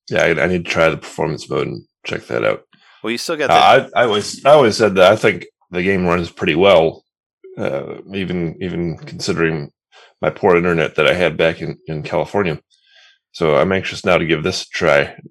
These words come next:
Speaker 1: if they've improved it with the, the performance mode.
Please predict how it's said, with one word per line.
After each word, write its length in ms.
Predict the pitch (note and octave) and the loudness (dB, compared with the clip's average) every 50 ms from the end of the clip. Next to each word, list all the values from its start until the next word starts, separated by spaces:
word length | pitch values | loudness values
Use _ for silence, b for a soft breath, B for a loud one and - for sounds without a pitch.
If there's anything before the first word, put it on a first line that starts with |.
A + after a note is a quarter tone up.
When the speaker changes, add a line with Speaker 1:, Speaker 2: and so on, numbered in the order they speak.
| _ | _
Speaker 1:
if 140 | - - - | -16 -16 -12
they've 260 | - D2+ D2 - - - - _ - | -8 -8 -8 -8 -10 -16 -18 _ -14
improved 460 | D#2+ D#2+ - - G2 F2+ F2 E2+ C#2+ | -14 -14 -10 -4 -2 -2 -2 0 0
it 160 | C#2 - - _ - | -2 -2 -4 _ -12
with 220 | D2 C#2+ - - | -12 -12 -12 -14
the, 280 | - - - G#1 - - _ _ - | -12 -10 -10 -10 -10 -14 _ _ -20
the 80 | - | -20
performance 640 | - _ - - - - F2 E2+ E2 B1 G1+ - - | -20 _ -20 -14 -8 -6 -4 -4 -4 -6 -12 -12 -12
mode. 260 | - A1+ - - - | -10 -10 -10 -10 -12